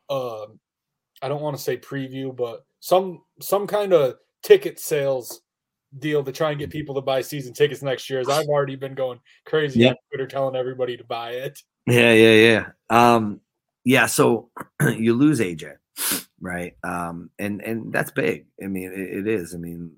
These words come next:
Speaker 2: with, with the impact that he has made, I mean, you, it's hard, it's hard to replace. So you lose A J, um, but you look at, you look at the,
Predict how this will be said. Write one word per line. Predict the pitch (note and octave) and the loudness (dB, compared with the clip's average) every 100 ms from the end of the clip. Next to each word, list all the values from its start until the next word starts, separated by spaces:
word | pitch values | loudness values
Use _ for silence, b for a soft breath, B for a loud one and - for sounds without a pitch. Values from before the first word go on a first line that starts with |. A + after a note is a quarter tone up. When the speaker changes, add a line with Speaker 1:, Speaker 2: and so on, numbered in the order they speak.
| _ | _
Speaker 2:
with, | E2 F2 _ | -18 -18 _
with | E2+ F2+ | -16 -12
the | F#2 | -8
impact | G#2 G#2 G2 - | -8 -6 -8 -8
that | E2+ | -10
he | F#2 | -6
has | F2+ F2 | -8 -8
made, | F2 G#2 C3 - | -8 -6 -8 -12
I | F2+ | -12
mean, | F2 F2 F2 | -10 -12 -12
you, | F#2 F2+ | -14 -16
it's | D#2+ D2+ F2+ | -18 -18 -8
hard, | A2+ G2+ F#2+ | -4 -4 -6
it's | F2+ A#2 | -8 -4
hard | G#2 | -4
to | |
replace. | F#2+ E2+ F2 C#2+ - B B B | -4 -8 -12 -14 -16 B B B
So | - G#2 G2 F2+ B B | -6 -2 -2 -4 B B
you | G2+ G2 | -4 2
lose | C3 D3 A#2+ | 4 2 0
A | F#2 F#2 | -6 -8
J, | F2+ F#2 F#2 - B B _ - | -8 -10 -10 -14 B B _ -10
um, | F2+ F2 F2 E2+ D#2+ _ F#2 | -8 -6 -8 -10 -14 _ -10
but | F2 G2 F2+ - _ _ - | -6 -4 -6 -12 _ _ -8
you | G#2 G#2 | -4 -2
look | A2 A2+ | -2 -2
at, | G#2+ - G2 | -4 -4 -6
you | G#2 | -4
look | G2+ A2 G#2 | -4 -4 -6
at | F#2 _ | -8 _
the, | F#2 E2+ E2+ E2 D2+ | -10 -8 -10 -14 -16